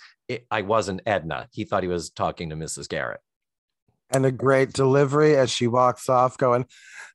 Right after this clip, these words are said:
Speaker 2: "Ah." <laughs> Just that last, like, "Mm, ah,"
Speaker 1: Mm-hmm.
Speaker 2: <laughs> as she walked off, gets one more laugh. Fucking, she's brilliant.
Speaker 1: Genius. Oh, yes. So then in comes Natalie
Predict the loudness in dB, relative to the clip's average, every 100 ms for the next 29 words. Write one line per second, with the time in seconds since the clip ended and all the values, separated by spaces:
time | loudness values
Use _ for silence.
0 | 0 4 6 6 6 4 4 2 0 -10
1 | -14 -12 -12 -2 0 2 4 4 4 4
2 | 4 2 0 2 2 0 -2 0 2 4
3 | 4 6 6 4 0 -2 0 0 2 0
4 | 0 -2 2 0 -2 -4 0 0 -2 -4
5 | -4 -4 -2 0 2 2 2 4 2 0
6 | -4 -18 -4 -2 0 -2 -6 -8 -6 -2
7 | -2 -2 -4 -8 _ -10 0 0 2 0
8 | 0 -8 -12 _ -4 0 0 0 -4 -12
9 | -18 _ _ -20 -20 -20 _ _ -6 0
10 | 2 2 -2 -4 -4 -2 0 2 0 -2
11 | -6 -10